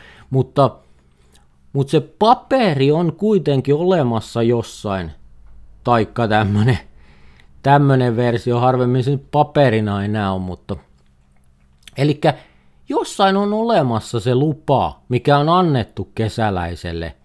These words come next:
et sä saat toimia näin. Ja siihen vetoo kesäläinen ja siihen vetoo nyt Lehtovaara ja herra ties ketkä muut siihen rupee vetoamaan hetken päästä. Niin, niin, mut kun kesäläisellä on tämmönen ihan virallinen lupa.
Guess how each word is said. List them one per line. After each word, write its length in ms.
et 160
sä 160
saat 320
toimia 520
näin. 380
Ja 100
siihen 340
vetoo 340
kesäläinen 840
ja 80
siihen 320
vetoo 340
nyt 200
Lehtovaara 800
ja 160
herra 280
ties 240
ketkä 340
muut 280
siihen 300
rupee 360
vetoamaan 560
hetken 400
päästä. 380
Niin, 260
niin, 140
mut 120
kun 140
kesäläisellä 680
on 80
tämmönen 340
ihan 220
virallinen 640
lupa. 500